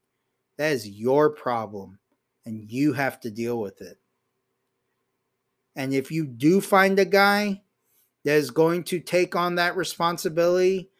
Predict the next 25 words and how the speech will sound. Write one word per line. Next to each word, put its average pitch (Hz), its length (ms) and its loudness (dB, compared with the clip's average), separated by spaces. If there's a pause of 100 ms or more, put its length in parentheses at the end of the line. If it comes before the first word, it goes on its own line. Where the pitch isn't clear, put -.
(240)
that 135 100 -4
is 131 140 -4
going 147 340 -2
to 143 160 -6
cuck - 320 -4
himself, 180 640 -2 (1000)
you 151 200 0
know, 147 440 0
in 170 200 -2
that 185 260 0
relationship, 196 1000 -2 (1600)
and 135 300 -6
if 135 160 -6
he's 190 280 -4
doing 202 380 6
what 202 140 4
he's 202 160 -4
supposed 208 580 -2
to, 240 260 -4 (720)
you 151 160 -2
better 160 380 0
hang 147 300 -4
on 127 280 -6
to 120 140 -12
him. 98 360 -16